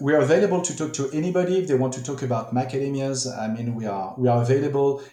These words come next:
We have people, uh, in Europe. Uh, we have people in the U S who are helping us, uh, yeah, di-, discussing with these buyers. And we have our, our people in Kenya.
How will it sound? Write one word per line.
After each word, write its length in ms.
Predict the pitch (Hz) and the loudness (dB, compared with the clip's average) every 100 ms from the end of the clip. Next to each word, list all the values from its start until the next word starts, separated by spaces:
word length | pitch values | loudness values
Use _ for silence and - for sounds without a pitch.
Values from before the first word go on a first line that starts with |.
| - | -6
We 80 | 123 | -4
have 140 | 120 | -4
people, 540 | - 123 131 127 120 120 | -8 -2 2 4 4 0
uh, 380 | 120 113 110 110 | -4 -4 -4 -2
in 120 | 127 | 0
Europe. 380 | 147 156 156 - 123 - | 2 2 0 -4 -14 -8
Uh, 320 | 120 117 117 127 | -4 -2 -2 -4
we 100 | 120 | -6
have 160 | 113 | -6
people 560 | - 123 127 123 120 120 | -14 -2 2 2 2 -2
in 120 | 127 | 0
the 100 | 123 | 2
U 180 | 127 151 | 4 2
S 160 | 160 - | 0 -2
who 80 | 131 | -2
are 80 | |
helping 280 | 123 127 135 | -2 -2 0
us, 420 | 131 131 - - - _ - - - | 0 0 -2 -6 -20 _ -20 -14 -6
uh, 380 | 113 113 110 110 | -4 0 -2 0
yeah, 260 | 127 127 - | 0 0 -2
di-, 140 | 135 139 | -6 -6
discussing 540 | 131 127 147 127 143 131 | -2 -2 -2 -2 0 0
with 160 | 123 | 2
these 380 | 127 123 - 127 | 0 0 -2 -4
buyers. 680 | 110 123 143 175 - - - - - - | 2 4 4 2 2 -4 -12 -20 -16 -4
And 200 | 123 127 | 0 4
we 60 | 131 | 4
have 140 | 127 | 4
our, 320 | 123 117 110 131 | 2 0 -2 -4
our 120 | 123 | -4
people 260 | 151 151 131 | -4 -4 -2
in 140 | 123 | -2
Kenya. 440 | 123 156 170 220 | -2 -2 0 -2